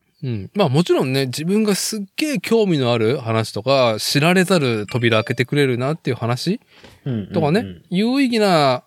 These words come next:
Speaker 1: まあ、席であったら、まあ、喜んで、あのね、本当にタラタラ、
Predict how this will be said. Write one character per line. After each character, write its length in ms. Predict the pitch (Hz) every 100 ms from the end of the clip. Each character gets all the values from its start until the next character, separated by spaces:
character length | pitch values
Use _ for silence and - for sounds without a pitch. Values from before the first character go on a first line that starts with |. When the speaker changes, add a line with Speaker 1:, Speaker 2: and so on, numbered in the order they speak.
| _ -
Speaker 1:
ま 120 | 196
あ、 40 | 160
席 280 | 254 240
で 80 | 165
あ 40 | 139
っ 40 |
た 180 | - 147
ら、 240 | 180 123 - - -
ま 100 | 160
あ、 20 |
喜 320 | 147 135 127 151
ん 100 | 104
で、 360 | 104 101 87 - - - _ _ _ _
あ 180 | 113 101
の 520 | 101 98 95 95 95 113
ね、 280 | 113 107 - _
本 180 | - 117
当 160 | 120 120
に 180 | 120 113
タ 160 | 151
ラ 100 | 135
タ 120 | 120
ラ、 380 | 139 139 110 101